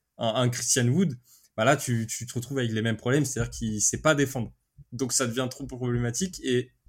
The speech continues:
ça manque d'un, ouais, d'un petit intérieur que tu peux faire remplacer, euh, avec Anthony Davis en playoff et qui peut te faire jouer titulaire, euh, si jamais t'as un souci de santé. Parce que le, là, t'as l'impression qu'il mise sur la santé de leurs deux stars, ce qui...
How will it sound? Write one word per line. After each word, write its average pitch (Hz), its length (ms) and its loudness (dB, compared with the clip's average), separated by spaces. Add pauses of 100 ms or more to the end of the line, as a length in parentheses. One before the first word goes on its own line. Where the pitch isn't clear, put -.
(640)
ça - 280 6
manque 170 360 4
d'un, 143 420 6
ouais, 160 200 6
d'un 131 120 4
petit 175 340 4
intérieur 160 560 2
que - 60 -10
tu 127 140 -8
peux 135 180 0
faire 151 500 2
remplacer, 143 640 2
euh, 127 160 4 (480)
avec 127 280 4
Anthony 131 320 2
Davis 135 380 4
en 123 120 2
playoff 143 540 6
et 127 100 0
qui 123 180 -2
peut 151 140 2
te 151 60 -2
faire 147 240 0
jouer 135 240 2
titulaire, 143 560 4
euh, 127 140 2
si - 300 4
jamais 139 360 4
t'as 143 100 -2
un 131 60 0
souci 127 260 -2
de 131 60 -2
santé. 156 280 2
Parce 127 220 0
que - 80 0
le, 127 260 2 (540)
là, 156 240 6
t'as 147 120 2
l'impression 131 220 0
qu'il 143 220 0
mise 180 240 4
sur 143 140 0
la 139 80 4
santé 135 320 0
de 127 80 -4
leurs 117 120 0
deux 120 120 0
stars, 160 340 2
ce - 140 -2
qui... 107 520 -8